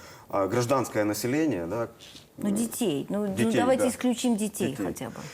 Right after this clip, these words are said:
Speaker 1: Спасибо большое вам, спасибо за вашу волонтерскую работу, а, и за то,
Speaker 2: Спасибо.
Speaker 1: что, <laughs> да, и за то, что вы, ну, тоже помогаете.
Speaker 2: Я бы
Speaker 1: Да.
Speaker 2: хотела сказать еще спасибо всем украинским волонтерам, потому что на них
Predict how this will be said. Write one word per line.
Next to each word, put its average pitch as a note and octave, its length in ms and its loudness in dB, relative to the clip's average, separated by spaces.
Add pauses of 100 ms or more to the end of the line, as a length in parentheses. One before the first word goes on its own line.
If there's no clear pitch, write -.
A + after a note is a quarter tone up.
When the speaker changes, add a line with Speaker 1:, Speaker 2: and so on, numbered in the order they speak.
(120)
Speaker 1:
Спасибо D#3+ 420 4
большое C#3+ 420 2
вам, D#3+ 280 4
спасибо C3 420 0
за B2 140 2
вашу A#2+ 300 2
волонтерскую A#2 680 2
работу, A#2 560 0 (160)
а, G2 420 0
и G2+ 180 -2
за G2 140 -2
то, G#2 60 -4
Speaker 2:
Спасибо. A2 180 -2
Speaker 1:
что, F3 220 -10
<laughs> - 0 - (220)
да, F#2+ 60 -8
и G2+ 60 0
за G#2+ 140 -4
то, A2+ 160 -4
что G2 220 -8
вы, G2+ 260 -2 (360)
ну, G#2 120 -2
тоже G#2+ 220 -2
помогаете. F#2+ 840 0 (180)
Speaker 2:
Я A3+ 120 0
бы A3+ 60 0
Speaker 1:
Да. - 100 -6
Speaker 2:
хотела B3 220 0
сказать B3 460 0
еще A3 240 -2
спасибо A3+ 460 -2
всем A#3+ 440 0
украинским G3 580 -2
волонтерам, E3 520 -2
потому F#3 280 -2
что F#3 140 -4
на G3+ 160 0
них A#3 300 0